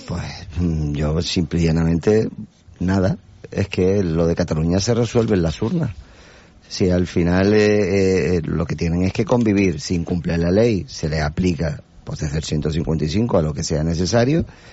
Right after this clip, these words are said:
y de resto es, oye, es un sentimiento fantástico, pero como, como puede haber gente que tenga,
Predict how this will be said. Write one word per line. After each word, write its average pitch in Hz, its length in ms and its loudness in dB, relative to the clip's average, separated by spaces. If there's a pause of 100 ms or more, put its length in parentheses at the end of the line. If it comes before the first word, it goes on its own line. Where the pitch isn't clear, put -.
(240)
y - 100 -4
de - 100 -4
resto - 420 -2
es, 143 260 2
oye, 107 280 0
es 85 120 -4
un 76 120 -2
sentimiento 76 540 -4
fantástico, 123 540 -2
pero 78 220 0
como, 80 440 0
como 78 220 0
puede 80 240 0
haber 87 220 2
gente 101 220 0
que 98 100 2
tenga, 90 420 2